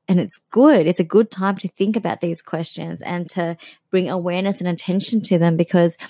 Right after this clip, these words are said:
if we're not consciously crafting our life, we're just kind of being a leaf in the wind and,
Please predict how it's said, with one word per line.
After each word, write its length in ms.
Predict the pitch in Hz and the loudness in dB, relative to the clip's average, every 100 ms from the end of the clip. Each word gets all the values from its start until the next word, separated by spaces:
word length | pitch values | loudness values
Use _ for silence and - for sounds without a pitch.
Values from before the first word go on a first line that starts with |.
| - - _ - | -20 -20 _ -6
if 120 | 190 | 0
we're 120 | 190 | 2
not 420 | 185 180 185 - - _ _ _ _ - | 2 2 2 0 -8 _ _ _ _ -16
consciously 920 | - 190 196 208 196 - 175 165 - - | -2 0 2 2 -2 0 0 0 -2 -8
crafting 480 | - 175 185 185 - | -2 -2 -2 -4 -2
our 180 | 170 | -2
life, 520 | 160 208 220 190 180 - | 0 0 2 0 -2 -2
we're 160 | 180 | -2
just 420 | 175 - 190 - - | 0 -2 -4 -4 -8
kind 300 | - 180 180 | -4 -2 -2
of 160 | 175 | -2
being 240 | 185 180 175 | 0 2 2
a 80 | |
leaf 300 | 175 180 - | 2 0 -2
in 80 | 175 | -4
the 100 | 170 | -2
wind 460 | 165 180 180 170 165 | 0 0 0 -2 -2
and, 280 | 165 160 | -2 -4